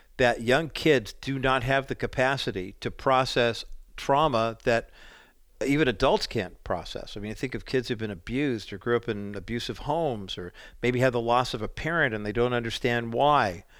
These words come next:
I have some friends who are dealing with this right now, uh, a woman who's dealing with a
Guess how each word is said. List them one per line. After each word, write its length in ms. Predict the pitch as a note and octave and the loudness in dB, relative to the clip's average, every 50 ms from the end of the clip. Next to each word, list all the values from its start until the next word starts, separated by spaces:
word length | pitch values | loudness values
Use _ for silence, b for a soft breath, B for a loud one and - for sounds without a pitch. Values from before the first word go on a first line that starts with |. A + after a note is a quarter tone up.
| b b b b b b | b b b b b b
I 60 | - | -6
have 80 | G#2 - | -6 -6
some 160 | - G#2+ G2+ | -6 -10 -6
friends 300 | - - C3+ C3+ C3 - | 0 2 2 2 0 -2
who 100 | - B2 | -4 -4
are 60 | A2+ | -4
dealing 320 | G2+ G2 A#2+ A#2 A#2+ A#2+ A2+ | -2 0 -2 -2 -2 -2 -4
with 140 | A2+ A2+ | -6 -4
this 180 | - A2+ - - | -4 -6 -2 2
right 200 | A#2+ A2 A2 G2 | 2 2 2 0
now, 340 | A2 A#2+ B2 C3 B2 A2 G#2 | 0 0 2 2 2 2 0
uh, 160 | G2+ G2 G2 G2 - | 0 -2 -2 -4 -6
a 120 | G#2 G2+ | -8 -8
woman 380 | G#2 G#2 G2+ A2+ A#2 A#2+ A#2 A2+ | -8 -6 -4 -4 -2 -2 -4 -6
who's 180 | G#2+ A2 G2+ - | -6 -8 -8 -4
dealing 260 | - A#2 A2+ A#2 A2 | -4 -2 -2 -2 -2
with 180 | A2 A2 - | -4 -2 0
a 180 | A#2 G#2+ G#2 G2+ | 0 0 0 -2